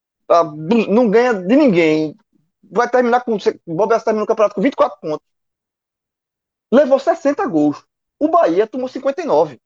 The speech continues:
Então, assim, se o Fortaleza souber aproveitar isso, eu acho que o Fortaleza pode ar-, armar muito bem uma arapuca o Bahia.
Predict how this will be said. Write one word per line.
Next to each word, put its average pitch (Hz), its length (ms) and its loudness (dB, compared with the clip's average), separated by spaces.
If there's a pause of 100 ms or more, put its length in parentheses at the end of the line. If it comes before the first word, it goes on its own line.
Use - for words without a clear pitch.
(2000)
Então, 320 140 2
assim, 254 180 -2 (180)
se - 160 0
o 415 60 4
Fortaleza 233 420 0
souber 165 400 0
aproveitar 151 520 -2
isso, - 360 -4 (520)
eu 214 100 2
acho 277 100 0
que 349 60 -4
o 302 80 0
Fortaleza 247 380 0
pode 254 280 0
ar-, 196 380 0
armar 175 260 -2
muito 240 320 -4
bem 214 140 -4
uma 262 100 0
arapuca 294 580 -4 (840)
o 226 60 0
Bahia. 233 440 4